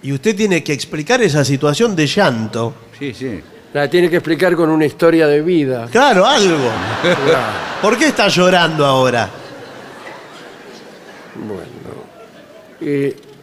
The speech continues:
Speaker 3: ¿y si usted, romper algo en casa ajena?
Speaker 1: Sí, es difícil.
Speaker 2: Bueno, hay dos alternativas. Una es decirle al dueño de casa.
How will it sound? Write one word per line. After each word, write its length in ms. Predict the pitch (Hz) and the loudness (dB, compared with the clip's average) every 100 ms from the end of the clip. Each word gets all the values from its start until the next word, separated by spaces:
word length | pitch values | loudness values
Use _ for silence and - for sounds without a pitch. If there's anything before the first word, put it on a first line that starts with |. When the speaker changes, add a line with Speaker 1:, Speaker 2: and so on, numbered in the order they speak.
| - - - - - | -20 -20 -20 -20 -12
Speaker 3:
¿y 80 | 185 | -6
si 200 | - 202 | -4 0
usted, 380 | 196 - 254 185 | -2 -2 -12 0
romper 480 | 220 240 - 269 | 2 2 0 2
algo 260 | 277 285 247 | 2 2 2
en 80 | 196 | 2
casa 280 | 214 - 202 | 2 0 -2
ajena? 500 | - 135 113 117 117 - - - - - _ - - - | -2 -4 -4 -8 -12 -20 -20 -20 -20 -20 _ -20 -20 -18
Speaker 1:
Sí, 140 | - | -12
es 260 | 110 110 101 | -8 -8 -8
difícil. 440 | 104 117 104 95 87 - - - - - - - - - - - _ _ - | -8 -6 -8 -8 -14 -18 -20 -20 -20 -20 -20 -20 -20 -20 -20 -20 _ _ 0
Speaker 2:
Bueno, 260 | 139 123 | 2 2
hay 160 | 135 139 | 2 4
dos 220 | 135 127 | 2 2
alternativas. 760 | 120 104 113 113 107 110 110 - | 0 0 -2 -2 -2 -2 -4 -2
Una 260 | 117 175 165 | 0 2 2
es 60 | |
decirle 380 | 131 113 131 117 | 0 -2 -4 -2
al 100 | 110 | 0
dueño 280 | 110 107 107 | 0 -2 -4
de 80 | 101 | -4
casa. 400 | 117 98 - | -4 -6 -10